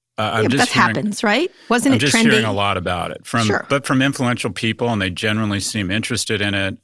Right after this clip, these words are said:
Speaker 2: Why
Speaker 1: Um,
Speaker 2: not?
Speaker 1: I have such a, a negative gut reaction to it,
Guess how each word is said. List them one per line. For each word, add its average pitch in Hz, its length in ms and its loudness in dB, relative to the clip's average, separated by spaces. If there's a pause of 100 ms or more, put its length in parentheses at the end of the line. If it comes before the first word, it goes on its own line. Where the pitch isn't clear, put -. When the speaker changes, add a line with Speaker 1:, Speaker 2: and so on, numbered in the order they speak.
(100)
Speaker 2:
Why 98 260 0
Speaker 1:
Um, 214 60 4
Speaker 2:
not? 190 220 -2 (580)
Speaker 1:
I 131 260 2
have 151 380 2
such 131 360 -2
a, 104 280 2 (240)
a 101 180 0 (180)
negative 117 480 2
gut 107 200 0
reaction 104 500 0
to 98 220 -4
it, 90 120 -2